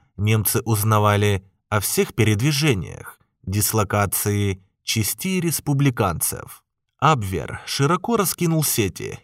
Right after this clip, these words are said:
и для военной разведки Германии. Испания тоже была полигоном для отработки навыков. Для немцев Испания вообще была находкой, полигоном для испытаний новой техники, танков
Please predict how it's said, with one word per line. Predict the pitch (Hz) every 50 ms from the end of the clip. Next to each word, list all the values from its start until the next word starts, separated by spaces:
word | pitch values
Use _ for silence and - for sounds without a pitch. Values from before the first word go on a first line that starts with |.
| -
и | - 107
для | 98 101 101 101 98
военной | 101 98 101 101 104 98 98 101 98 98
разведки | 98 104 98 95 98 101 98 - - -
Германии. | 101 95 110 110 117 135 160 160 139 101 80 60 50 - - - _ _ _ _
Испания | - 110 - - - - 180 180 160 123 95 69 50 50 - _ _ _ _ _ _ _
тоже | - 233 214 143 113 117
была | 107 127 139 135 117 98
полигоном | - 104 98 98 101 98 117 147 156 127 92 60 50 - - - _ _ _
для | - 92 95 95 104 110 127
отработки | 135 - - 190 160 135 123 123 123 - 165
навыков. | 165 165 165 156 117 104 87 - - - - - - - _ _ _ _ _ -
Для | - 98 101 104 101
немцев | 101 104 104 98 - - - 104 98 - - - _ -
Испания | 110 117 - - - - 175 170 143 110 78 57 50 - - _ _ -
вообще | - 98 104 101 - - - - 180 196
была | 170 185 180 170 180 170
находкой, | 175 165 - - 151 113 - - - 67 57 50 - - _ _ _ _
полигоном | - 107 101 98 101 95 98 107 101 101 101 101 98 95 - _ -
для | - 98 104 101 101
испытаний | 98 - - - 151 143 - 165 151 117 90 71 58 - - - - _ -
новой | 95 101 110 117 123 143 156 165
техники, | 151 143 - 170 156 139 - - 101 87 - - 60 - - - - _ _ _ _ _ _ _
танков | - 107 101 98 101 98 - 104 101 92 - -